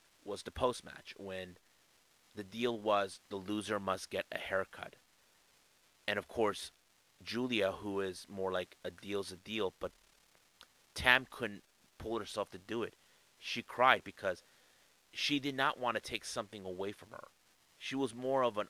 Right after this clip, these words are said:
honorable wrestler than any other wrestler in Stardom. And of course, there, uh, there's been talk that there has been high hopes with Tam to become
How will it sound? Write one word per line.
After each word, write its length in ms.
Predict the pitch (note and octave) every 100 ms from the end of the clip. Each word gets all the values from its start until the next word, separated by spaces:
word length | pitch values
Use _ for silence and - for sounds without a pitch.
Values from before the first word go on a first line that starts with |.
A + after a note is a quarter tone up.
| -
honorable 440 | G#2+ G#2+ F#2+ F#2
wrestler 460 | F#2+ G2+ - F2+ F2
than 240 | F#2 F#2 -
any 220 | G#2 G#2+ -
other 340 | G2 F#2+ F#2 - - - -
wrestler 340 | G#2+ - F#2+ -
in 200 | A#2 B2
Stardom. 480 | - - A#2 A#2 - _ _ _ _ _ _ _ _ _ _ _ _ _ _ _ -
And 100 | G#2
of 120 | G2
course, 580 | - G#2+ F#2+ - - - _ _ _ -
there, 260 | G2 G#2 -
uh, 240 | F#2+ F#2+ F2+
there's 240 | G2 -
been 140 | F#2
talk 320 | - G#2+ G#2+ -
that 120 | F#2+
there 120 | G2
has 100 | F#2+
been 160 | - F#2
high 220 | - G2+
hopes 300 | G2+ - -
with 140 | F2+
Tam 360 | - G2 G2 F#2+
to 60 |
become 440 | F#2+ F2+ - F#2+